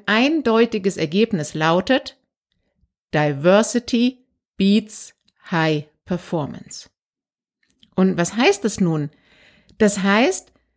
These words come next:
dass wir unsere Teams nicht mehr aus zehn Ingenieuren, aus zehn Accountants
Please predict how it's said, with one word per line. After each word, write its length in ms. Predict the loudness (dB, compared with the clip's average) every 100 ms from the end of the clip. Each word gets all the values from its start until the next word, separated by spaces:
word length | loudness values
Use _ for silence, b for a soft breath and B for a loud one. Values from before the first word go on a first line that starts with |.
| _ 0
dass 160 | 0 2
wir 120 | 2
unsere 320 | 2 2 -2
Teams 360 | -2 0 0 0
nicht 240 | -2 0
mehr 140 | -2
aus 220 | -2 -4 -4
zehn 260 | -2 0
Ingenieuren, 840 | 0 0 0 4 4 4 2 -4 -4
aus 240 | -6 -6
zehn 280 | -2 0 0
Accountants 920 | -4 -2 2 2 2 -4 -8 -10 -14